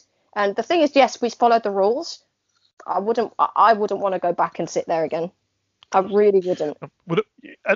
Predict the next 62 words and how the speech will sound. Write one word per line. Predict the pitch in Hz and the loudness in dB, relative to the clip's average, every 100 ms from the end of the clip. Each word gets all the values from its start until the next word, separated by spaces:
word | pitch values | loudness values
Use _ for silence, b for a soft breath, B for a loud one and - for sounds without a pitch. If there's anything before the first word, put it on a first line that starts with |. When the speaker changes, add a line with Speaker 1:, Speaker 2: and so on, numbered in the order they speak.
| - | -2
Speaker 2:
when | 175 170 | -2 2
you | |
look | 170 170 | 2 2
at | 180 | -2
it | |
like | 151 135 | -4 -4
that, | 135 | -6
it'd | 170 277 156 135 | -8 -8 -8 -4
be | 147 | -2
easier | 143 143 | -2 -4
to | - | -6
just | 156 - | -6 0
go | 160 | -2
and | 147 | 0
sit | 143 - | -4 -4
in | |
a | 131 | -8
pub | - 139 | -6 -4
and | 151 | -2
watch | 151 - | -2 0
it, | 156 151 - b b b | -4 -4 -14 b b b
and | 160 | 4
Speaker 1:
Yeah. | 165 | 4
Speaker 2:
at | |
least | 151 - | 4 0
be | 151 | 2
able | 147 147 | 2 0
to | 147 | -4
make | 143 | -4
some | - 139 | -4 -6
noise. | 135 135 135 - - _ _ _ _ _ _ | -6 -6 -8 -10 -12 _ _ _ _ _ _
Speaker 1:
Yeah, | 247 226 214 - | 4 6 4 2
uh, | 214 - | 2 4
but, | 240 - _ - | -2 -10 _ -6
I | 247 | 2
mean, | 262 262 | 4 6
now | 247 254 | 6 6
you | 247 | 2
have | 233 220 | 0 -4
to | - | -4
wear | 220 208 | -4 -4
a | |
mask | 208 208 233 - - | 0 0 0 -2 -6
on | 202 185 | -6 -6
the | |
busiest | 180 214 208 196 - | -2 -2 -2 -4 -6
streets | - 233 - | -6 -6 -4
in | 240 | 0
Berlin. | 226 233 269 - _ b b b _ _ | 4 4 4 -2 _ b b b _ _
So | - 196 190 | 0 2 2
Kurfürstendamm, | - 208 - 285 - 247 233 226 226 220 220 226 - | -4 -4 2 2 2 0 4 6 8 6 4 -2 -2
anywhere | 233 247 233 214 | 2 4 6 6
where | 214 | 2
it's | - | 0
busy, | 254 240 240 233 226 | -4 -2 -2 -2 0
Mitte, | 220 254 - 226 208 185 - 110 | 2 0 4 4 4 2 -4 -8
you | 214 | -6
have | 196 | -4
to | 214 | 0
wear | 196 | 2
a | |
mask | 202 208 - - | 2 0 -2 -20